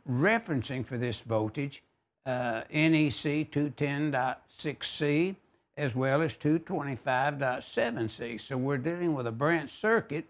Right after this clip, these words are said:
and outside feeder when you look at two twenty-five C. I-, if that was N E C two fifteen, then it would be a feeder inside the building.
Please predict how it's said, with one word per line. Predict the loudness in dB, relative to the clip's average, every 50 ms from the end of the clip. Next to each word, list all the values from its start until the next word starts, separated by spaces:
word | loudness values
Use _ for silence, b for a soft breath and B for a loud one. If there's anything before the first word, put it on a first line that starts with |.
| _ _ _ _ _ _ _ _ _ _ _ _
and | -4 0 2
outside | 2 2 0 0 -4 -2 2 6 6 6 6 4 0
feeder | -6 0 0 2 2 2 0 0 -4 -2
when | 0 0 2
you | 2 2
look | 0 -2 -2 -4
at | -8 -10 _
two | -2 -2 -2 -2
twenty-five | -4 -4 -6 -6 -6 -8 -6 -6 -4 -4 -4 -6 -8
C. | -10 -10 -10 -12 -12 -14 -18 _ _ _ _ _ _ _ _ _ _ _ _ _ _ _
I-, | -2 -2 -2 -2 -6 -8 -6
if | -6 -6 -4 0
that | 4 4 6 6 4 2 -2
was | -4 0 2
N | 4 4 4 4
E | 4 2 2
C | 2 0 0 0 0 0 -2
two | -2 0 2 2 2
fifteen, | 0 -6 -2 0 0 0 0 -4 _ _ -6 -4 -4 -4 -6 -6 -8 -10 -14 _ _ _ _ _ _ _ _ _ _ _ 0
then | 0 2 2 2 2 4 2 2
it | 0 0
would | -2 -4 -2 0
be | 2 2 4 4 2 0 0 -4 -6 _ _ _ _ _
a | -2 -2 -2 -2
feeder | 0 2 2 4 4 2 0 -2 -2
inside | -4 -2 -2 -2 -2 -4 -8 _ -20 -18 0 2 2 4 4 0 -2 -2 -2
the | 0
building. | 0 0 0 0 -2 -6 -10 -14 -16 -18